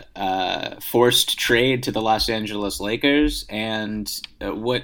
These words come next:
Rich Paul said off the cuff, not even asked, was that if Anthony Davis was on last year's Milwaukee Bucks team, that team would have won the championship. And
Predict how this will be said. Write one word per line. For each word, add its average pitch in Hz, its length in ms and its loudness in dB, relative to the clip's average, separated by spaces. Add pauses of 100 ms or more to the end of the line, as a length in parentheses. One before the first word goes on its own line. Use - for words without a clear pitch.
(100)
Rich 131 260 -2
Paul 131 220 6
said 120 640 2 (640)
off 143 280 8
the 143 100 4
cuff, 101 720 2
not 120 200 4
even 117 280 0
asked, - 680 -4 (160)
was 104 760 -2
that 107 160 -2
if 101 120 -4
Anthony 120 380 0
Davis 101 580 -2
was 107 200 -2
on 101 180 -2
last 104 340 0
year's 101 480 -2
Milwaukee 98 520 -2
Bucks - 340 -6
team, 95 460 -8 (140)
that 95 200 -2
team 98 220 -2
would 92 100 -8
have 95 140 -8
won 92 140 -10
the 95 60 -8
championship. - 720 -8 (640)
And 113 800 6